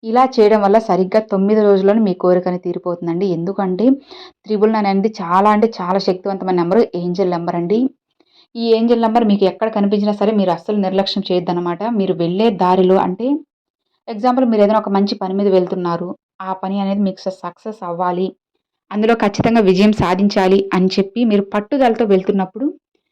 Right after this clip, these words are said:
మీకు దారిలో ఎక్కడ ఏంజెల్ నెంబర్, ఎగ్జాంపుల్ త్రిబుల్ నైన్ కానీ, లేదా త్రిబుల్ ఎయిట్ కానీ, త్రిబుల్ సెవెన్ కానీ, త్రిబుల్ వన్ కానీ, ఇలా ఏ నెంబర్ అయినా కనిపించింది అంటే ఖచ్చితంగా మీరు అందులో సక్సెస్ అనేది సాధించే తీరుతారన్నమాట.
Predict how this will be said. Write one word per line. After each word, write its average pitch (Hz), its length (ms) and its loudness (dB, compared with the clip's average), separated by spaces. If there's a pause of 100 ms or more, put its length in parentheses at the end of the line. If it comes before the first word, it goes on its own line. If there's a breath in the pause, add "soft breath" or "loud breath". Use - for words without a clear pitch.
(240)
మీకు 294 180 0
దారిలో 233 360 2
ఎక్కడ 226 200 0 (140)
ఏంజెల్ 214 340 -2
నెంబర్, 175 240 -4 (200)
ఎగ్జాంపుల్ 196 500 -6
త్రిబుల్ 190 360 -8
నైన్ 185 200 -4
కానీ, 180 280 -4 (560)
లేదా 226 220 2
త్రిబుల్ 214 380 2
ఎయిట్ 196 220 4
కానీ, 185 280 -8
త్రిబుల్ 190 320 -4
సెవెన్ 185 300 -6
కానీ, 180 280 -6
త్రిబుల్ 196 320 -4
వన్ 170 220 -2
కానీ, 180 300 -10 (1120)
ఇలా 269 180 2
ఏ 226 180 6
నెంబర్ 214 260 2
అయినా 208 160 2
కనిపించింది 190 580 -4
అంటే 185 160 0
ఖచ్చితంగా 233 640 -6 (240)
మీరు 185 220 -8
అందులో 180 300 -4 (960)
సక్సెస్ 233 280 -6
అనేది 208 240 2
సాధించే 185 480 0
తీరుతారన్నమాట. 170 760 0